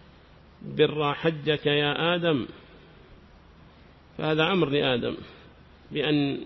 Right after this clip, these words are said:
يبر حجه. قال: "بر حجك يا آدم، حججنا هذا البيت قبلك بألف عام".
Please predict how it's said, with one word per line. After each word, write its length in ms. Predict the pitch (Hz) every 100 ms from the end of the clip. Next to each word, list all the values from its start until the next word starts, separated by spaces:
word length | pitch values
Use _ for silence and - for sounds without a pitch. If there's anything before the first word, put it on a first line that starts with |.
| 277
يبر 320 | 175 160 151
حجه. 360 | - 175 123 98 - - - - - - - - - - - - - - - - - - - - - - - - - - - - - - - -
قال: 400 | 175 233 247 262
"بر 260 | 285 294 262
حجك 440 | 262 233 240 233
يا 460 | 233 226 214 233 262
آدم، 380 | 240 202 135 - -
حججنا 840 | - 196 202 262 233 240 208 226
هذا 140 | 240 226
البيت 420 | 214 233 254 220
قبلك 720 | 202 254 254 240 208 185 127 - - - - - -
بألف 600 | 170 202 269 269 233 - -
عام". 520 | 165 247 185 131